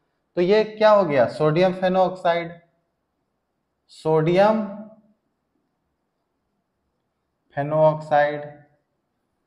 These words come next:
तो ये आप देखें, इससे active मेटल से reaction कर लिया। अगर यहाँ पे के रहता तो ओ के हो जाता।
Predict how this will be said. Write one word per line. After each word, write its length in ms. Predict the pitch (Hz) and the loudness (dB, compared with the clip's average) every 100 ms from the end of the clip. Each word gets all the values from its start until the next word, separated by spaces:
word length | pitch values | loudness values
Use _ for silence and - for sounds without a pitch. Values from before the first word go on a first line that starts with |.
| _ _ _ 208 | _ _ _ -4
तो 40 | |
ये 560 | 185 240 247 - - - - _ 170 | 0 4 2 0 -16 -20 -20 _ 6
आप 220 | 208 214 | 6 6
देखें, 300 | 202 202 214 | 2 2 2
इससे 420 | 196 160 156 202 190 | 0 -2 0 2 2
active 280 | 185 220 | 0 -2
मेटल 300 | 208 196 208 202 | 0 -2 -2 -2
से 120 | 214 | 0
reaction 400 | 202 196 202 196 | -2 -2 -6 -6
कर 160 | 202 | -6
लिया। 200 | 196 196 175 | -6 -4 0
अगर 240 | 180 202 | 2 4
यहाँ 200 | 208 202 | 2 0
पे 120 | 202 196 | -2 -6
के 240 | - 208 | 2 4
रहता 460 | 202 202 208 175 123 - - _ _ _ 175 | 4 4 6 6 4 -2 -16 _ _ _ -6
तो 60 | 160 165 | -4 2
ओ 340 | 185 196 156 123 - | 4 4 2 -2 -6
के 120 | 170 175 | -2 0
हो 160 | 185 | -2
जाता। 400 | 180 185 - 185 | -4 -8 -12 -20